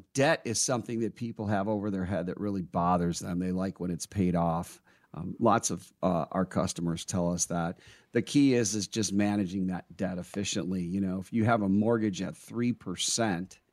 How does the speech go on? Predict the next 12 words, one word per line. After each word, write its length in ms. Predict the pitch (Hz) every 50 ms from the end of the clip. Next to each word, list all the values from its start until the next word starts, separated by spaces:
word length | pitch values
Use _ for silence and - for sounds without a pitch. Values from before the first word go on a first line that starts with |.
| _ _ -
and 480 | 104 104 101 101 101 98 98 95 90
you 300 | 87 95 98 98 113 131
wanna 240 | 131 123 117 104 95
pay 320 | - - - - 131 127 117
it 100 | 104 101
off, 640 | 101 107 110 95 80 80 90 107 110 - - - _ _
or 200 | _ 90 98 98
you 220 | 95 98 104 110 110
have 420 | 104 117 107 104 101 101 98 90
a 180 | 98 92 87 85
car 480 | - - - - 135 135 135 139 139
loan 540 | 120 101 95 87 87 85 85 85 85 85 -